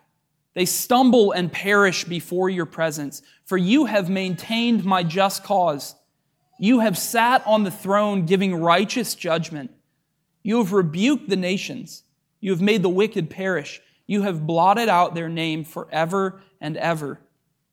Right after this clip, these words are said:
The enemy came to an end in everlasting ruins. Their cities you rooted out. The very memory of them has perished. But the Lord sits enthroned forever.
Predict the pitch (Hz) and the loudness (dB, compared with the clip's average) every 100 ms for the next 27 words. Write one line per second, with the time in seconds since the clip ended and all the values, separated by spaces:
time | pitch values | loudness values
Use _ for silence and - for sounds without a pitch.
0 | _ _ _ - - 196 - 214 262 262 | _ _ _ -20 -6 -4 2 4 6 4
1 | 190 208 220 208 214 190 - 185 196 190 | 2 -2 -2 0 -2 -4 -4 -2 0 0
2 | 175 170 - 180 214 190 190 190 - 202 | 0 -2 0 2 4 4 4 0 -6 -4
3 | 170 160 147 143 - - _ _ - 185 | -4 -4 -4 -6 -10 -16 _ _ -4 0
4 | 175 - 247 240 208 165 175 185 165 196 | 0 0 -2 0 0 -2 -4 -4 -2 0
5 | 233 226 - 156 151 151 160 156 196 190 | 0 -2 -4 -4 -4 -6 -6 -4 -2 -2
6 | 170 175 208 233 180 160 156 151 151 143 | -4 -2 -2 -2 -2 -4 -6 -8 -8 -8
7 | 143 147 - - 202 160 - - _ _ | -8 -12 -14 -12 -10 -10 -12 -20 _ _
8 | _ _ _ _ _ _ _ _ _ _ | _ _ _ _ _ _ _ _ _ _
9 | _ _ - 180 202 196 233 254 180 - | _ _ -6 0 4 6 6 4 2 -2
10 | 220 - - 180 165 - 196 214 202 170 | -4 -4 -6 -6 -6 -6 -4 -2 -2 -6
11 | - 156 151 156 - - | -8 -10 -8 -8 -10 -18